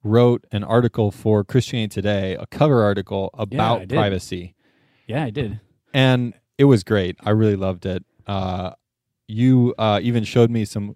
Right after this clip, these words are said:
Speaker 1: early drafts, and I kinda got to give you my feedback, and we had a lot of fun just, like, batting these ideas around. But honestly,
Speaker 2: No, I know,
Speaker 1: I
Speaker 2: you're
Speaker 1: have
Speaker 2: my
Speaker 1: to
Speaker 2: best
Speaker 1: say
Speaker 2: critic, man.
Speaker 1: I'm, I'm what?
Speaker 2: <laughs> You're my best critic, or at least
Speaker 1: Good.
Speaker 2: one, or my loudest critic. One of the
Speaker 1: I,
Speaker 2: two. <laughs>
Speaker 1: yeah,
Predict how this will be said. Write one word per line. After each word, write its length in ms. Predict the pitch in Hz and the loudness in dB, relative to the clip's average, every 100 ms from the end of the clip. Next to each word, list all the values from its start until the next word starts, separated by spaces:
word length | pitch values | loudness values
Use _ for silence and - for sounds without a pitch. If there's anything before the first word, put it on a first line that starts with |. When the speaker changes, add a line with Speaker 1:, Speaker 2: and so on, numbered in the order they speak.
| - | 0
Speaker 1:
early 280 | 131 131 113 | 4 4 4
drafts, 540 | 104 101 104 104 - | 2 0 0 -4 -8
and 80 | 95 | -8
I 100 | 98 | -8
kinda 240 | - 101 | -6 -8
got 200 | 95 95 | -6 -8
to 100 | - | -10
give 160 | 98 98 | -8 -6
you 80 | 95 | -6
my 120 | 92 | -8
feedback, 540 | - 107 92 90 95 | -8 -8 -6 -10 -10
and 80 | 101 | -8
we 80 | 101 | -6
had 120 | 98 | -6
a 40 | |
lot 220 | 90 92 92 | -8 -10 -12
of 80 | |
fun 320 | - 101 92 92 | -10 -10 -10 -10
just, 260 | 95 - | -12 -12
like, 300 | - 90 _ _ _ _ | -12 -12 _ _ _ _
batting 300 | - 110 110 | 0 2 2
these 180 | 104 92 | -2 -6
ideas 400 | 90 87 101 101 | -8 -6 -6 -4
around. 260 | 95 90 92 | -6 -8 -6
But 160 | 127 127 | -6 -4
honestly, 440 | 127 147 139 131 | -2 -2 -2 0
Speaker 2:
No, 40 | |
I 40 | 139 | 2
know, 60 | |
Speaker 1:
I 40 | 143 | 4
Speaker 2:
you're 80 | 127 | 2
Speaker 1:
have 80 | |
Speaker 2:
my 80 | 127 | 2
Speaker 1:
to 40 | 123 | 0
Speaker 2:
best 140 | 120 | -2
Speaker 1:
say 80 | 113 | -2
Speaker 2:
critic, 240 | 104 104 - | -4 -4 -8
man. 260 | 98 110 _ _ _ _ - - _ - | -10 -10 _ _ _ _ -14 -14 _ -6
Speaker 1:
I'm, 160 | 113 | -4
I'm 160 | 123 127 | 0 4
what? 340 | 123 120 214 - | 4 4 0 -4
Speaker 2:
<laughs> 40 | - | -4
You're 160 | 180 | -2
my 120 | 160 | 0
best 240 | 151 147 - | 0 -2 0
critic, 400 | 151 123 113 - - | -4 -4 -6 -14 -4
or 80 | 175 | 4
at 60 | 170 | 6
least 140 | 139 | 6
Speaker 1:
Good. 80 | 123 | 6
Speaker 2:
one, 220 | 156 151 - - | 4 0 -6 -4
or 80 | 165 | 2
my 120 | 165 | 4
loudest 340 | 143 139 127 | 4 2 2
critic. 320 | - 117 113 - | -2 -4 -4 -8
One 140 | 135 | -6
of 60 | 127 | -2
the 60 | - | 0
Speaker 1:
I, 220 | 120 123 | 2 2
Speaker 2:
two. 80 | - | 0
<laughs> 40 | |
Speaker 1:
yeah, 300 | 113 101 87 | 0 0 -2